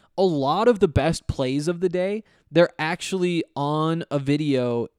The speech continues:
that the Buffs Twitter account tweeted out, the football account tweeted out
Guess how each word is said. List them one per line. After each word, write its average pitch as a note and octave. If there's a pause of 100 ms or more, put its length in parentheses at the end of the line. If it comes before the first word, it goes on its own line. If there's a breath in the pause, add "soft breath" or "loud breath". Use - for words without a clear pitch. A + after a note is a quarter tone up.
that C3+
the C3
Buffs C#3+
Twitter D3
account B2
tweeted B2+
out, A2+
the C3+
football C3+
account A#2+
tweeted B2+
out A#2+